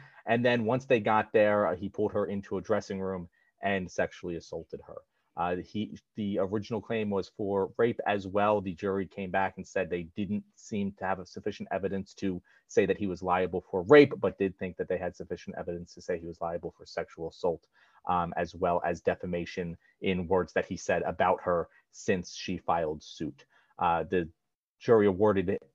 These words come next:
five million dollars, I believe, two hundred fifty thousand of which was punitive damages. Uh, so it was actually more than she was originally seeking. Um, but that is kind of the tale of the tape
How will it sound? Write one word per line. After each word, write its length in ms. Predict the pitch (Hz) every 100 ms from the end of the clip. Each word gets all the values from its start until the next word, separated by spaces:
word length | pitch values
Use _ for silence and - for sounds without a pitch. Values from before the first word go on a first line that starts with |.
| _
five 280 | - 101 98
million 400 | 104 104 104 98
dollars, 500 | 101 127 156 147 139 -
I 240 | 92 82 82
believe, 380 | - 107 98 87 _ - - _
two 160 | - -
hundred 240 | 117 101
fifty 240 | - - 95 -
thousand 380 | 95 104 104 110
of 140 | 95
which 200 | 110 -
was 120 | 90
punitive 420 | _ 117 98 90 80
damages. 580 | 117 117 123 113 120 104 _ _ _ -
Uh, 240 | 95 92
so 160 | 92 92
it 20 |
was 120 | 90
actually 340 | 90 - - 87
more 320 | 95 95 101
than 140 | 87
she 120 | -
was 140 | 92 85
originally 320 | 92 - 92
seeking. 500 | - 185 - 165 147 - - -
Um, 320 | 101 104 - 95
but 120 | 107
that 140 | 147
is 80 | 160
kind 160 | 165 123
of 80 |
the 100 | 104 -
tale 280 | 127 127 120
of 220 | 107 98
the 80 | 92
tape 340 | - - 101